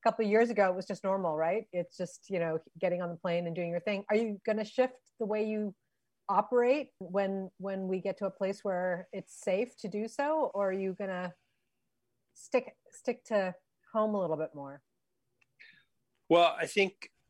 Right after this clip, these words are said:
Speaker 2: I mean, I, I think it's important to change the way that we travel. I think it's important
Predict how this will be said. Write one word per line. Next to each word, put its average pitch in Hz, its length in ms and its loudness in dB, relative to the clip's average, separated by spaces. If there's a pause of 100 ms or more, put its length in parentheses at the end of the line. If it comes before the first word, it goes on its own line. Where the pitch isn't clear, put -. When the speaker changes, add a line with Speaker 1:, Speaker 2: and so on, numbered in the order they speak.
(140)
Speaker 2:
I 151 60 2
mean, 151 180 -2
I, - 340 -2
I 143 40 4
think 143 240 -2
it's - 140 -2
important 143 440 2
to 123 60 0
change 127 320 2
the 127 60 2
way 123 100 6
that 120 140 -2
we 123 80 -8
travel. 113 500 0
I 127 100 2
think 127 220 0
it's - 160 2
important 123 600 2